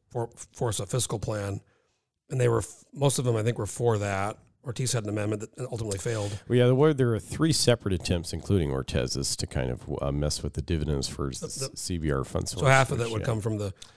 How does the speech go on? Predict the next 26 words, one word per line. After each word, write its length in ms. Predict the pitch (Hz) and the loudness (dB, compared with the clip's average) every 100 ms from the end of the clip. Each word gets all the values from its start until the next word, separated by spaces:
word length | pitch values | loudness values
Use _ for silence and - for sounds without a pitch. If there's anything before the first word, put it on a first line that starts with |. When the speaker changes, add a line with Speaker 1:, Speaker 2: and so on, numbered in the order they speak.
| _ | _
Speaker 1:
so 180 | - 135 | -2 -2
that 240 | 104 135 | 0 0
was, 160 | 127 110 | 2 2
like, 180 | 113 101 | 0 -2
something 260 | 127 117 113 | -2 -2 -2
that, 180 | 110 | -2
you 60 | 113 | -4
know, 100 | 104 | -4
wanted, 460 | 95 98 98 107 - _ _ _ _ | -2 -4 -4 -6 -10 _ _ _ _
'cause 100 | - | -4
that 100 | 120 | -2
would 100 | 113 | 0
have 100 | 110 | -2
forced 400 | - 117 104 - | -2 -4 -4 -6
a 20 | - | -8
conversation 580 | 117 104 98 113 - | -6 -4 -4 -4 -4
about 160 | 107 104 | -6 -6
revenues 440 | 104 101 104 98 | -6 -4 -2 -2
and 100 | 95 | -6
things 300 | 92 107 104 | -8 -6 -6
and 160 | 101 98 - - - | -6 -8 -14 -20 -2
draining 280 | 117 110 | 0 2
the 60 | 101 | 0
C 140 | - | -2
B 100 | 110 107 | -2 -2
R. 180 | 104 | -4